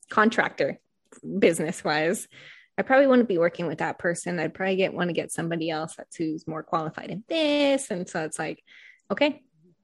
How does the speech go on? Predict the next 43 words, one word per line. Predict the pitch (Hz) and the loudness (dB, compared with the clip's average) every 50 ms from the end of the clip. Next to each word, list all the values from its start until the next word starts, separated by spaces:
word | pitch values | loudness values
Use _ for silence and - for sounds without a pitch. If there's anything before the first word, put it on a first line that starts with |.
| _ _ _ _ _ _ - | _ _ _ _ _ _ -10
like, | - 190 - | -8 -4 -2
honestly, | 190 202 208 - - 214 190 | -2 -2 -2 -2 -2 -2 -2
you | 185 202 202 202 196 - _ _ | -2 -2 -4 -4 -6 -10 _ _
don't | - 214 214 233 247 - - | -2 0 2 2 2 2 0
need | 196 190 190 190 190 202 214 220 220 262 220 - | -2 -2 0 0 0 0 0 2 0 0 0 0
money | 196 185 185 180 196 208 226 | 0 0 2 2 2 2 2
to | 220 - 196 | 2 0 0
do | 180 190 185 180 | 2 4 4 4
ninety | 170 165 165 160 170 180 185 185 | 4 2 0 0 0 -2 -4 -4
percent | 190 - 185 180 - 180 160 165 | -4 -4 -6 -4 -2 -2 -2 -2
of | 170 160 | 0 -2
the | 151 160 | -2 -4
things | - - - 151 156 175 202 196 | -4 -4 -4 -2 -2 -2 -2 0
that | - 151 - | -2 -2 -2
you're, | 160 160 156 160 160 151 160 170 | -2 -2 0 0 0 -2 -2 -2
you | 160 156 - | -4 -4 -2
have | - 143 143 160 175 | -2 -2 -2 -2 -2
on | 170 175 170 | -4 -4 -4
that | 165 147 - - | -4 -6 -6 -4
list. | 151 143 196 254 - - - - - _ _ _ - - - _ _ | -2 -2 0 -2 -2 -8 -16 -20 -20 _ _ _ -20 -20 -20 _ _
And | - 185 175 | 0 2 2
the | 170 160 | 4 4
number | 160 156 160 170 180 180 | 4 2 4 4 4 4
one | 180 175 175 | 4 2 -2
thing | - 185 170 | -2 -4 -4
that | 170 143 - | -4 -4 -4
comes | - 180 165 220 160 | -2 -2 0 0 0
up | - - | -2 0
for | - 190 185 | -2 -4 -2
people | - 196 190 190 214 214 214 196 | 0 0 0 2 2 2 2 2
when | 190 185 | 0 0
they | 180 175 175 | -2 -6 -4
say, | - - 180 170 180 185 185 - - | -2 0 2 2 2 0 -2 -4 -8
"If | 240 - | -2 0
I | 277 277 | 2 2
had | 269 277 247 | 4 4 6
more | 247 247 240 | 6 6 8
money, | 233 233 226 226 220 208 - | 6 6 6 4 2 2 0
I | 185 196 | -2 -2
would | 202 185 | -2 -2
just | 180 175 - - | -4 -6 -6 -6
relax." | 175 156 - 143 - - - - - - - _ | -6 -4 -4 -4 -6 -6 -10 -16 -20 -20 -20 _
<laughs> | _ | _